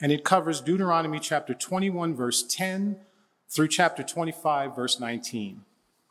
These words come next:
This morning's parashah can easily be summarized by saying that it's filled with commandments and instructions.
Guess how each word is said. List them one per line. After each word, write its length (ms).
This 220
morning's 300
parashah 600
can 220
easily 400
be 140
summarized 680
by 120
saying 440
that 320
it's 180
filled 360
with 160
commandments 720
and 100
instructions. 840